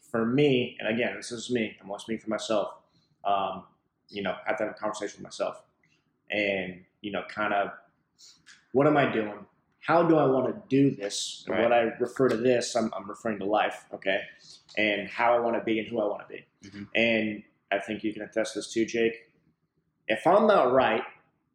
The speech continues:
Speaker 1: I can't be right with anybody, okay?
Speaker 2: Right.
Speaker 1: So I gotta talk to myself first. I gotta talk to, so I'm big in my faith. I gotta talk to God first before I go do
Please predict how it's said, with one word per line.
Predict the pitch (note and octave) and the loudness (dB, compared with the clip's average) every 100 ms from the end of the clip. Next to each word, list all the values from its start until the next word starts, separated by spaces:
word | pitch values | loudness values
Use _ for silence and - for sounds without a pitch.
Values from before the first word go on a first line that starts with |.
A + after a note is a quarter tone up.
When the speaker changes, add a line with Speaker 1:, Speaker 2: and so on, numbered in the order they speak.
| _ | _
Speaker 1:
I | - C#3 C#3 | 0 4 4
can't | C3+ D3 B2+ | 2 0 0
be | A#2+ | 2
right | A2+ F#2+ | 0 0
with | G2 A2+ | -2 -6
anybody, | G2+ - - - _ _ _ _ _ | -8 -10 -14 -16 _ _ _ _ _
okay? | - E2+ F#2+ - _ | -4 -4 -4 -10 _
Speaker 2:
Right. | G2 - - | -10 -10 -8
Speaker 1:
So | - A2+ - | -2 -2 2
I | D3 | 4
gotta | F3+ D3 - | 6 4 4
talk | C#3 C#3 - | 4 4 2
to | |
myself | A#2 A2 - C3 A2 - | -2 -2 2 2 2 2
first. | D#3 C3 B2 - | 4 4 2 0
I | C3 | 2
gotta | D3 B2 | 4 2
talk | - B2 A#2+ - | 2 0 0 -2
to, | A2+ | -4
so | - B2+ - | 0 2 2
I'm | C#3 | 4
big | D3 C#3 | 4 4
in | |
my | A#2 | 0
faith. | - G#2+ G2 - - - | 0 -2 -2 -8 -14 0
I | C#3+ | 4
gotta | F3 D#3 | 6 6
talk | - C#3+ C3 | 6 2 2
to | A#2 | 0
God | B2+ A#2+ A2 | 4 4 2
first | B2+ A2+ - | 0 0 -2
before | - - A#2 A2 G#2 - _ _ - | -10 0 2 2 0 -8 _ _ -4
I | A#2 C#3 | 2 2
go | C#3 B2+ B2 | 4 4 4
do | B2 B2+ B2 A#2 | 4 4 4 -2